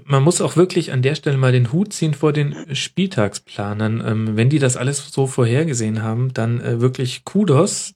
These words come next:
denn ich hab's schon angesprochen, Gladbach jetzt dann in Wolfsburg, das wird ein entscheidendes Spiel um die internationalen Plätze und wir können jetzt mal beobachten, wie tief die Delle, ähm, in Stuttgarter Selbstbewusstsein wirklich ist, wenn sie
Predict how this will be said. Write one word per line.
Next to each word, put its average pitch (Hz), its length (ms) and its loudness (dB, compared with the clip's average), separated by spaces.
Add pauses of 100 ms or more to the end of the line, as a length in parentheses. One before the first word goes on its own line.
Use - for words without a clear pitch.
denn 127 300 2
ich 123 160 -4
hab's 127 120 -2
schon 127 140 -2
angesprochen, 135 640 -2
Gladbach 131 360 0
jetzt 127 220 -2
dann 127 160 4
in 160 240 2
Wolfsburg, 127 480 0
das 135 220 -4
wird 135 160 -2
ein 123 120 -2
entscheidendes 120 600 0
Spiel 127 220 -2
um 120 120 0
die 127 120 -2
internationalen 127 640 0
Plätze 127 460 -4
und 180 340 2 (680)
wir 135 100 2
können 147 220 4
jetzt 143 260 0
mal 127 160 6
beobachten, 135 800 0
wie 143 180 2
tief 170 300 -2
die 139 140 2
Delle, 143 560 2
ähm, 123 340 2 (260)
in 131 440 2 (180)
Stuttgarter 123 540 0
Selbstbewusstsein 127 800 0
wirklich 139 320 -2
ist, - 180 -6
wenn 120 160 2
sie 143 280 0